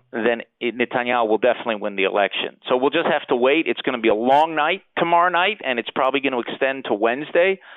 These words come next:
when they count the votes of soldiers. My guess is we will, we will probably know,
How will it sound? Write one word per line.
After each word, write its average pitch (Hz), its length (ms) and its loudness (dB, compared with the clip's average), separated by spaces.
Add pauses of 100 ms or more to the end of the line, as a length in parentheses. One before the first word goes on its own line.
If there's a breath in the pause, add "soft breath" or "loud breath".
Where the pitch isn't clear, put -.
(400 loud breath)
when 117 160 -2
they 110 180 0
count 131 320 -2
the 120 80 -2
votes 120 340 0
of 104 80 -2 (100)
soldiers. 160 600 2
My 131 200 0
guess 131 300 0
is 107 180 -2 (920)
we 113 140 2
will, 107 400 2 (480 soft breath)
we 120 140 2
will 113 140 2
probably 143 600 2
know, 120 580 2